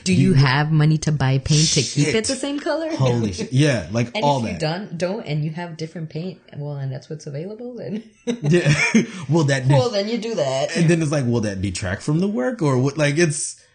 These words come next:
Speaker 1: like, there's
Speaker 2: Yeah.
Speaker 1: so much that goes into it that you have to think about from top to bottom. In addition to, does this work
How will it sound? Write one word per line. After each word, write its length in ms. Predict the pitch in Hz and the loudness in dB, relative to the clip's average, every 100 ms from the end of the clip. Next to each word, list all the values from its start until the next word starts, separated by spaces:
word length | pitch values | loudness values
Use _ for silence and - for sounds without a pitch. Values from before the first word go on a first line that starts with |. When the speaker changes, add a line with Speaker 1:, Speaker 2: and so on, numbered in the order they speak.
| _ _ | _ _
Speaker 1:
like, 160 | 139 147 | 2 4
there's 160 | 160 | 4
Speaker 2:
Yeah. 80 | 151 | 4
Speaker 1:
so 160 | 175 170 | 2 4
much 200 | 160 143 | 2 2
that 100 | 143 | 2
goes 220 | 135 127 | 2 2
into 320 | 131 151 147 | 4 4 4
it 100 | 120 101 | 2 0
that 140 | 110 | 0
you 100 | 117 | 0
have 100 | 104 | 0
to 60 | 98 | -2
think 120 | 117 | -2
about 240 | 110 92 | -2 -4
from 120 | 95 98 | -4 -6
top 320 | - 101 - | -2 -4 -2
to 40 | |
bottom. 340 | 98 107 98 92 | -2 0 -2 -2
In 140 | 120 92 | -2 -2
addition 560 | 87 87 147 147 95 90 | -4 0 0 2 0 0
to, 320 | 98 80 80 _ _ _ _ _ _ _ | -2 -2 -8 _ _ _ _ _ _ _
does 320 | - 101 82 - | -4 -2 -2 -8
this 320 | 90 101 - | -8 -6 -6
work 600 | 85 82 90 82 - - | -8 -8 -6 -8 -12 -20